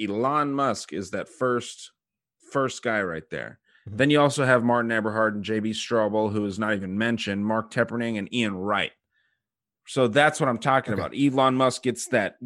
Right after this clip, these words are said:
Speaker 1: uh, according to Google.
Speaker 2: Yeah.
Speaker 1: If you go to DuckDuckGo, you can actually find the real shit and, uh,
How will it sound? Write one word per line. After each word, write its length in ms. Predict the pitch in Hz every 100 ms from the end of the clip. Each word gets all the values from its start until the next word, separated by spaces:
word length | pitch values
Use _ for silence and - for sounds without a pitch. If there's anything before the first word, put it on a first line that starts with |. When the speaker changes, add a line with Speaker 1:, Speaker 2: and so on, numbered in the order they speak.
| 110 135 131
Speaker 1:
uh, 140 | 135 127 170
according 460 | 151 - 196 196
to 60 | 147
Google. 360 | 117 165 117 92
Speaker 2:
Yeah. 60 |
Speaker 1:
If 80 | 101
you 60 | 127
go 120 | 160
to 120 | 151
DuckDuckGo, 640 | - 131 - 135 123 131 131
you 100 | 131
can 140 | 127
actually 280 | 123 - 110
find 260 | - 113
the 40 | 98
real 260 | 85 107
shit 340 | 117 - 156 165
and, 220 | - 107
uh, 160 | 107